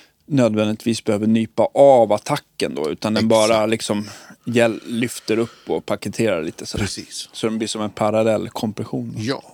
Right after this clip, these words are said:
Speaker 2: och det har ju den här.
Speaker 1: Ja.
Speaker 2: Sen nästa pedal är
Speaker 1: Mm.
Speaker 2: ju, eh, The Storm från Schaefer Replica. Och det är ju de här, de gör ju de här, eh, tonen som är, är, eh, eh, kopior på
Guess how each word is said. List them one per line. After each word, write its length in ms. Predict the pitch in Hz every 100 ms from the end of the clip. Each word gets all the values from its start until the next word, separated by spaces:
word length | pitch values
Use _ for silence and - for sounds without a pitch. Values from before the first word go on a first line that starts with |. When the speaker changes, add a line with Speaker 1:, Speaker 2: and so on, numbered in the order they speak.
| -
Speaker 2:
och 100 | 117
det 140 | 165
har 120 | 143
ju 60 | 165
den 100 | 101
här. 140 | 95 - _
Speaker 1:
Ja. 180 | 143 202 233 - -
Speaker 2:
Sen 340 | - - 202 196 -
nästa 420 | 175 170 - 214
pedal 500 | - 147 110 123 165 -
är 100 | 135
Speaker 1:
Mm. 180 | 127 135
Speaker 2:
ju, 80 | 123 - _ _ -
eh, 380 | 113 113 110 107 - _ _ _ _ _ _ _ _ _ _ _ - - 104 104
The 100 | 143
Storm 680 | - - 190 180 101 90
från 320 | - 123 107 104
Schaefer 460 | - 120 107 - 104
Replica. 520 | 123 - - 87 -
Och 140 | 64 113
det 80 | 135
är 40 |
ju 80 | 147
de 160 | 135
här, 140 | 117 104
de 180 | 117 120
gör 100 | 113
ju 120 | 107
de 120 | 101
här, 180 | 98 95 92 90 - _ _ _ - - - - - _
eh, 180 | 95 90 - _ _ -
tonen 500 | 170 190 160 107 90
som 240 | 104 95 -
är, 360 | 95 95 95 - -
är, 400 | 98 95 95 95
eh, 160 | 87
eh, 680 | 87 67 60 69 90 85 90
kopior 480 | - 101 - 107 98
på 440 | - - 95 90